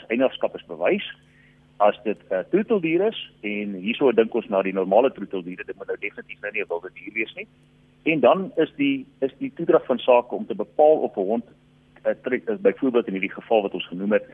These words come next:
strydig teenoor sy natuur opgetree het. 'n Hond is van nature 'n troeteldier. So, eh, by implikasie sou daar 'n, eh, kom ons noem 'n vermoede bestaan, as ek dit so kan stel, dat 'n hond nie teenstrydig met sy natuur sal optree nie, en dit beteken dat hy nie normaalweg mense sal byt nie.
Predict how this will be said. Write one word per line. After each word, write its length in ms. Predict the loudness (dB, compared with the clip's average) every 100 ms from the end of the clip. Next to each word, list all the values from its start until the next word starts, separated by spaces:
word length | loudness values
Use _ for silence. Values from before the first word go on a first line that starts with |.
| -20 _ _ _
strydig 280 | 2 4 2
teenoor 320 | 0 0 0
sy 100 | -2
natuur 340 | -4 -2 -2 -4
opgetree 400 | -4 -8 0 0
het. 160 | 2
'n 40 | 2
Hond 340 | 4 4 2
is 100 | -2
van 120 | 0
nature 420 | 0 2 0 2 0
'n 60 |
troeteldier. 500 | -2 -6 -8 -8 -14 -16
So, 400 | 0 6 6 4 -6 _ _ 4
eh, 160 | 4
by 180 | 6 4
implikasie 680 | 4 0 2 6 6 4 -4
sou 180 | -2 2
daar 200 | 4 4 4
'n, 200 | 0 0 -8 _ _ _
eh, 100 | -2 -2
kom 120 | -4 -6
ons 100 | -2
noem 120 | -2
'n 200 | -2 -4
vermoede 400 | -6 -4 2 2
bestaan, 380 | 2 -2 -2 -2
as 100 | -8
ek 60 |
dit 100 | -12
so 180 | -4 -4
kan 140 | -4
stel, 360 | -8 -6 -6 -8 _ _ _ _
dat 200 | 2 2 0 -2
'n 60 | 0
hond 260 | 2 0 -2
nie 140 | -2 -2
teenstrydig 560 | -2 -4 0 2 2 -2
met 120 | -6
sy 120 | -6
natuur 400 | -6 -6 -6 -6
sal 320 | -4 -2 -2 -2
optree 340 | -4 -2 0
nie, 120 | 0
en 60 | -2
dit 120 | -4
beteken 400 | -4 -2 -2 0
dat 140 | -2
hy 80 | -2
nie 100 | -4
normaalweg 480 | -4 0 0 0 -4
mense 260 | -10 -14 -10
sal 160 | -4 2
byt 220 | 2
nie. 100 | 0